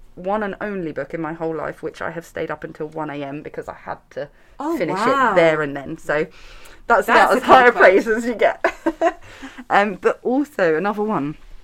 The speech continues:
Speaker 1: from Viper Books, which just blew me away this year, was The Last House on Needless
Speaker 2: Oh,
Speaker 1: Street.
Speaker 2: I've heard about that.
Speaker 1: It is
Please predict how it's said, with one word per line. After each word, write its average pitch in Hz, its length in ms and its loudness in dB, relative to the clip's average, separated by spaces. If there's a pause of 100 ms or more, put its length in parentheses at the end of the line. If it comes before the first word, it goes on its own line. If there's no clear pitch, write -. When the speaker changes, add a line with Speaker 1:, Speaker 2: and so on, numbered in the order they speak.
(260)
Speaker 1:
from 196 220 -4
Viper 147 300 -6
Books, - 220 -10
which 156 200 -10
just 165 220 -10
blew 185 200 -4
me 175 100 -4
away 160 260 -2
this - 260 -14
year, - 180 -6 (400)
was 175 140 -8
The 180 80 -8
Last 185 320 -4
House 190 300 -8
on 190 180 -6
Needless 208 440 -12
Speaker 2:
Oh, 320 60 -18
Speaker 1:
Street. 254 260 -2
Speaker 2:
I've 320 60 -10
heard 381 300 -4
about 156 340 -10
that. 147 440 -12 (120)
Speaker 1:
It 294 400 -10
is 180 440 -4